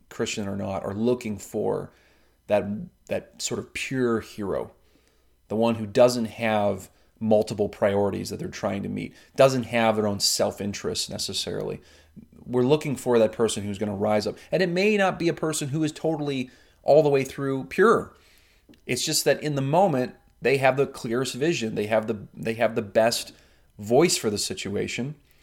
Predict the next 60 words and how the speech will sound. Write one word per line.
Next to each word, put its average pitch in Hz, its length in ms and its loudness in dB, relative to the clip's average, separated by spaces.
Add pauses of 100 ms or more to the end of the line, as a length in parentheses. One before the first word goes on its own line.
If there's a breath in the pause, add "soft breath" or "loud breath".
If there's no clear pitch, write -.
(200 soft breath)
and 107 140 -2
they're 127 100 2
seeing 170 480 2
through 107 260 0
it, 107 80 4
and 117 100 0
they're 117 80 0
trying 135 500 0
to - 100 -10
get 113 380 -4
us 101 180 -4
to - 140 -8
the 98 100 -4
next 101 260 -4
stage, 113 680 0 (420 soft breath)
the 110 100 -2
next 107 220 0
step 127 380 4
that's 104 140 -6
gonna 110 140 -4
defeat 113 440 -8
this 101 180 -2
enemy 101 400 -4 (240 soft breath)
that 98 140 -4
we're 101 120 2
all 98 200 2
up 101 120 -2
against. - 480 -10 (720 soft breath)
Now, 117 160 4
it 117 100 4
could 151 120 0
be 185 80 0
you, 214 180 4
listener. 107 380 0
It 98 40 -6
could 113 100 -12
be 113 80 -2
you 139 400 2
who's 117 240 0
listening 120 280 0
to 101 60 -6
this, 107 140 -4
that - 180 -6
this 127 220 -6
could 147 140 -6
be 117 100 -4
a 131 40 -2
moment 120 300 -2
for - 140 -8
you 104 80 -6
to 107 80 -4
rise 95 340 -2
up 104 140 -6
a - 20 -10
bit, 95 340 -4
you 104 120 -10
know, 101 80 -8
share 98 280 -4
your 113 140 0
voice, 104 440 -2